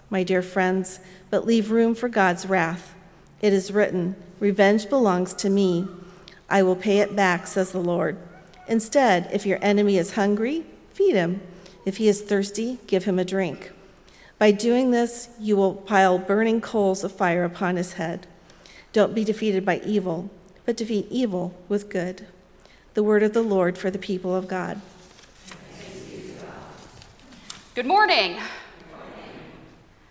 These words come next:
Speaker 2: I wanted to begin this morning by sharing with you a story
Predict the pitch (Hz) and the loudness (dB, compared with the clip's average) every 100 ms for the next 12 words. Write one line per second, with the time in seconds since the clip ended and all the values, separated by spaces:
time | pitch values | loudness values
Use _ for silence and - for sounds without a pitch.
0 | _ _ _ _ _ _ _ - 277 330 | _ _ _ _ _ _ _ 0 4 6
1 | 320 269 254 285 320 311 311 - 294 302 | 4 2 -2 2 2 4 2 0 2 2
2 | 285 254 240 240 - 320 330 349 311 285 | 2 4 4 4 -2 0 2 0 -2 -4
3 | 277 247 233 - - 285 285 277 269 262 | -4 -4 -4 -6 -6 -4 -2 -2 -2 -4
4 | 269 | -6